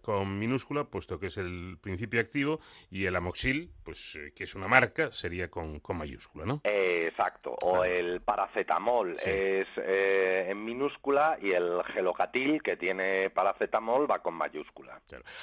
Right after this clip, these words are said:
Speaker 1: A veces, a veces ocurre que la marca se convierte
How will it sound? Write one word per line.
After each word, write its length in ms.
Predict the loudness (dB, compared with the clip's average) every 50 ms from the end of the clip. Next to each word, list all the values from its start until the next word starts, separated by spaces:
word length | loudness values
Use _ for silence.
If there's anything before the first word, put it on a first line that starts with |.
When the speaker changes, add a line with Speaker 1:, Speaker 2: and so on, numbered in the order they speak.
| -2 2
Speaker 1:
A 100 | 4 4
veces, 440 | 6 4 4 2 -2 -4 -4 -4 -4
a 100 | 0 0
veces 340 | 0 0 -2 -4 -4 -4 -4
ocurre 400 | -4 -2 -2 0 2 0 0 0
que 120 | -4 -4
la 140 | -2 0 2
marca 380 | 4 2 2 2 0 -6 -8
se 120 | -8 -8 -10
convierte 540 | -10 -8 -6 -4 -4 -4 -2 -2 -2 -4